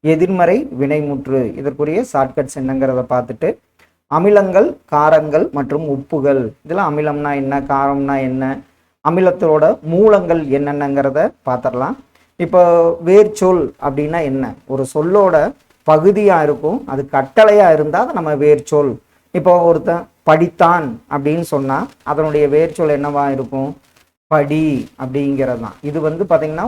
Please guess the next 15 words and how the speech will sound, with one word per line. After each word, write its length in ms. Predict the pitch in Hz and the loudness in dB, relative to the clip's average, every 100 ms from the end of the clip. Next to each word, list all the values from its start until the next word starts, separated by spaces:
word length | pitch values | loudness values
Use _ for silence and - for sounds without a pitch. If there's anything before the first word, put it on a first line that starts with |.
| 185 | -4
ஒரு 140 | 135 160 - - | -2 -2 -4 -4
கட்டளையா 720 | 147 139 - 185 180 170 156 170 170 | -4 -4 -4 0 2 2 0 -2 -6
வந்து 200 | 139 160 247 - 131 | -4 -4 -4 -6 -8
அமைஞ்சிருக்கும். 560 | 143 135 127 107 - _ _ _ - 185 | -6 -6 -8 -12 -18 _ _ _ -2 4
எழுதினான் 580 | 196 208 185 170 165 131 113 - 143 | 6 6 2 2 0 -2 -8 -8 -6
அப்படின்னா, 400 | 143 147 156 254 - _ - 151 156 | -4 -4 -4 -8 -10 _ -8 -2 0
எழுது 400 | 160 143 151 156 151 - - - | 0 -2 0 0 0 -4 -8 -12
அப்படிங்கிறது 640 | 131 143 147 147 135 147 277 233 | -6 -4 -2 -4 -2 -2 -4 -2
வேர்ச்சொல்லா 500 | 139 143 139 139 135 131 123 | -2 -2 -4 -4 -2 -2 -4
இருக்கும். 300 | 120 92 _ _ _ - | -10 -14 _ _ _ -8
அதனால 380 | 147 156 196 269 143 | -4 0 0 -2 -2
வேர்ச்சொல்லுங்கிறது 800 | 160 202 - 175 175 175 180 175 151 | 0 -2 -2 -2 -2 -2 -2 -2 -2
பாத்தீங்கன்னா, 360 | 135 139 143 190 277 131 | -2 -4 -6 -8 -10 -8
ஒரு 140 | 139 185 - _ _ _ _ _ - | -4 -4 -6 _ _ _ _ _ -6
சொல்லோட 500 | 175 202 233 202 | -2 2 2 2